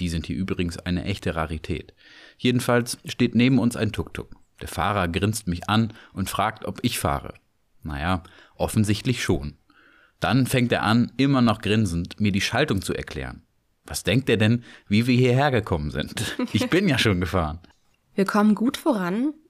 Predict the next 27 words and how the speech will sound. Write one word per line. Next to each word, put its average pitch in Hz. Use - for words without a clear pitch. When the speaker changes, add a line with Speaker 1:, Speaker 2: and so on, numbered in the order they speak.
Speaker 2:
auch 226
wenn 226
die 220
Strecke 190
erstmal 226
nicht -
weniger 208
aufregend -
wird. -
Und 190
auch 220
für 311
mich 269
hinten 214
auf 180
der 175
Rückbank 226
bedeutet 185
das 185
Fahren 180
Dauerbelastung. 165
Ich -
muss 208
zwar 233
nicht 190
selbst 170
fahren, 214